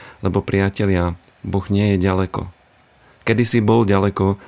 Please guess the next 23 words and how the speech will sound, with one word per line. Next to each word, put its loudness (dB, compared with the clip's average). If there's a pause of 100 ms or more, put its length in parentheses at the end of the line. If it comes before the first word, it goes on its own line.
keď -2
sme 2
ešte 0
boli 2
hriešnici, 0 (400)
ale 0
od -2
chvíle, 0
kedy -4
sme -2
sa -4
obrátili -2
ku -6
Kristovi, -4 (400)
od -2
chvíle, 2
kedy -2
boli 0
naše 0
hriechy 0 (320)
omyté 2
baránkovou 0
krvou, -4